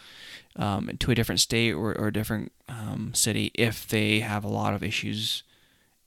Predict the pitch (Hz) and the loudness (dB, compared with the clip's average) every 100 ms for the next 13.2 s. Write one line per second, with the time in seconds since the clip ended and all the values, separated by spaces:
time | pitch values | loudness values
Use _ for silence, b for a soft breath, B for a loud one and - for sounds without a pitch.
0 | _ 120 107 104 101 107 - - 104 - | _ -2 0 0 0 -2 -4 -10 -10 -6
1 | 107 - 110 107 - 113 104 104 - - | -2 0 0 -4 -4 -2 0 0 -2 2
2 | 127 127 117 113 - _ _ 113 107 107 | 4 4 4 0 -6 _ _ -2 2 6
3 | 120 101 101 - - 117 123 117 104 113 | 6 6 2 0 -6 2 4 4 6 4
4 | - - 113 127 b b b b b b | 4 0 2 0 b b b b b b
5 | b _ _ - 101 101 - 123 113 110 | b _ _ -4 0 0 4 6 6 6
6 | 110 107 - - - 110 110 110 104 110 | 4 2 0 2 4 4 2 4 4 2
7 | 107 110 104 92 95 - - 82 - _ | 2 2 2 2 0 -2 -4 -6 -6 _
8 | - - 127 113 123 113 - _ _ _ | -16 -12 0 8 10 8 4 _ _ _
9 | _ - - 113 113 - 113 104 _ _ | _ -2 2 2 4 4 2 -2 _ _
10 | _ _ - 131 120 - 127 117 117 113 | _ _ 4 6 8 8 8 8 6 4
11 | 104 101 117 113 - - b b b b | 2 0 4 4 2 -6 b b b b
12 | b b - 123 117 107 - - 139 143 | b b 0 4 4 4 -2 0 8 12
13 | 147 131 | 12 10